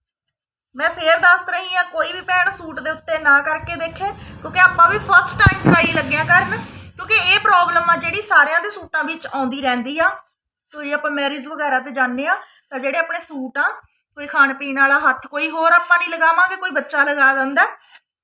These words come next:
ਤੇ ਇਹ ਪ੍ਰੋਬਲਮ ਆਪਾਂ ਨੂੰ ਬਹੁਤ ਜ਼ਿਆਦਾ ਆਉਂਦੀ ਰਹਿੰਦੀ ਆ, ਹਨਾ। ਤੇ ਮੈਂ ਕਿਹਾ ਆਪਾਂ ਲਾਈਵ ਵੀਡੀਓ ਬਣਾ ਕੇ ਦਿਖਾਉਂਦੇ ਆ ਭੈਣਾਂ ਨੂੰ ਵੀ ਇਹ ਵੀਡੀਓ ਸਹੀ ਹੈਗੀ ਆ ਜਾਂ ਨਹੀਂ ਹੈਗੀ, ਕਿਉਂਕਿ ਦੇਖੋ ਆਪਾਂ ਜੋ ਵੀ ਚੀਜ਼ ਦਿਖਾਉਣੀ ਆ ਆਪਾਂ ਨੇ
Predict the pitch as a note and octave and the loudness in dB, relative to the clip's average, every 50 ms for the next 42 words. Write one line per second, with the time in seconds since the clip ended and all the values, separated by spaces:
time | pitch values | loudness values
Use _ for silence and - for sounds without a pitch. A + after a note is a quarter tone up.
0 | _ _ _ _ _ _ _ _ _ _ C4 C4 C4+ C4 C4 - D4 E4 E4 F4 | _ _ _ _ _ _ _ _ _ _ -2 0 0 0 0 0 -2 -2 0 2
1 | E4+ D#4+ D4 C#4 D4 C#4+ C#4 C#4 C4+ C4 - D4+ - F#4 A4 - - - - C4 | 2 2 2 2 -2 -4 -6 -6 -8 -8 -8 -8 -8 -8 -10 -14 -16 -18 -16 -12
2 | C4+ C4+ C#4+ D4+ - C#4 C#4 C4+ B3+ D4 F#4 - - - - - _ _ _ _ | -10 -8 -8 -8 -4 -2 -2 0 2 2 2 0 0 -4 -18 -20 _ _ _ _
3 | _ _ - C#4 C#4 C4 C4 C4 C4 A#3+ A3 G#3+ G3+ G#3+ A#3 B3+ A#3+ C4 C#4+ D#4 | _ _ -12 -10 -8 -8 -8 -6 -6 -6 -6 -6 -8 -6 -4 -4 -4 -4 -4 -6
4 | G#4+ A#4 - - _ _ _ _ _ _ _ _ _ _ _ _ _ _ _ _ | -8 -8 -12 -16 _ _ _ _ _ _ _ _ _ _ _ _ _ _ _ _
5 | _ _ _ _ - C4 A#3+ A3 A3 G#3+ A3+ _ _ _ _ _ _ _ _ _ | _ _ _ _ -16 -14 -12 -12 -14 -16 -18 _ _ _ _ _ _ _ _ _
6 | _ _ _ _ _ _ _ _ _ _ _ - C4+ C4+ F4 F4+ F4+ - F#4+ F#4 | _ _ _ _ _ _ _ _ _ _ _ -14 -2 2 2 2 2 2 0 2
7 | F4+ D4 C4+ C4+ B3+ D4 C4 C#4+ D4+ C4 E4 F#4 F#4+ - F#4 F4+ F4 - C#4+ C#4+ | 2 2 2 0 -2 -6 -10 -12 -10 -8 -6 -6 -4 0 0 0 0 0 -2 -4
8 | C4 C#4 - F4+ E4+ E4 C#4 A#3+ A#3 - D4 D4 D4 D4 D4 D4 E4 - - _ | -6 -6 -4 -4 -4 -4 -2 -4 -4 -4 -4 -4 -2 -2 -2 -4 -6 -10 -14 _
9 | _ _ _ _ _ _ A#3+ C4 D4 D#4 D#4 D#4+ E4+ F#4 F#4+ F#4+ F#4+ C#4+ C#4 D#4+ | _ _ _ _ _ _ -12 -8 -6 -2 0 2 2 2 2 0 -4 -6 -8 -8
10 | D4 C4+ D#4+ E4 F4+ F#4+ G4 F#4+ - - A#3+ C4+ C#4+ D#4 E4 D#4+ D4+ - A#3 A#3 | -6 -4 -4 -4 -2 -4 -4 -6 -6 -8 -8 -8 -8 -10 -6 -2 -2 -2 -2 -4
11 | D4 D#4+ F4+ G4+ G4+ G4 E4+ E4+ E4+ D4+ C4 A#3+ A#3 B3+ C#4+ D#4+ D4 A3+ G#3 G#3 | -6 -4 -4 -4 -4 -2 -2 -2 0 0 -2 -6 -6 -6 -6 -6 -8 -8 -8 -10
12 | B3 A#3+ - _ _ _ _ _ _ - - - G#4 G#4 G4 F#4 F#4 F#4 F4+ F4+ | -14 -16 -16 _ _ _ _ _ _ -12 -10 -6 -6 -4 -4 -4 -2 0 2 2
13 | E4+ E4 - E4 E4 - D#4 C#4+ C4+ C#4+ E4 F4 - E4 D#4+ D4+ C4 A#3+ C#4 D#4 | 2 4 4 2 2 2 0 -2 -2 -2 -2 -6 -10 -10 -10 -10 -10 -10 -10 -4
14 | E4+ F4+ E4+ D#4+ D4+ D4 C#4+ C#4+ C#4+ - - - D4+ | 0 2 2 2 2 -2 -4 -4 -4 -2 -4 -4 -4